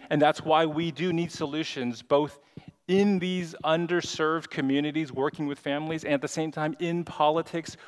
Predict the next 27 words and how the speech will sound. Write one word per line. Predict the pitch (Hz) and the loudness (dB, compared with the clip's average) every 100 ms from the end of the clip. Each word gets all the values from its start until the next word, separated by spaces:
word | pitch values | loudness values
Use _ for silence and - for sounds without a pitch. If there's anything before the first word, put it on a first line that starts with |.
| - | -6
working | 123 156 - 165 | 0 0 0 -4
to | 135 | -4
solve | 123 - 135 139 147 139 | -8 -4 0 0 0 -4
these | 131 131 | -8 -8
systemic | - - - 139 143 - | -10 -8 -2 -2 -2 -8
disparities. | - - 131 139 143 151 151 - _ _ _ _ _ _ - | -8 -2 0 0 -2 -8 -10 -18 _ _ _ _ _ _ -18
It's | - | -12
hard | - 156 170 175 151 | -4 -2 0 -2 0
work, | 170 180 - - _ _ _ _ _ _ _ _ _ _ _ | 0 0 -6 -20 _ _ _ _ _ _ _ _ _ _ _
but | 135 | -8
it's | 131 - | -8 -6
noble | 143 147 151 135 127 | -2 0 0 0 -2
work. | 135 131 - - - _ _ _ _ _ _ _ _ _ _ - | -2 -6 -10 -18 -20 _ _ _ _ _ _ _ _ _ _ -2
Abortion, | 135 180 208 202 | 2 4 4 4
on | 160 151 | 4 4
the | 151 | 0
other | 147 | 0
hand, | 143 143 | 0 0
is | 151 139 123 | 0 -4 -4
the | 135 | -8
quick | - 139 - | -4 -4 -2
and | 117 131 | -2 -2
easy | 127 113 110 107 | -6 -8 -10 -12
solution. | - 110 104 101 - 180 _ _ _ _ _ _ _ - | -10 -8 -8 -10 -14 -20 _ _ _ _ _ _ _ 2
Not | 139 185 196 | 10 10 8
easy | 214 190 139 135 | 2 0 0 -2
for, | - 165 147 135 123 | 0 2 4 2 0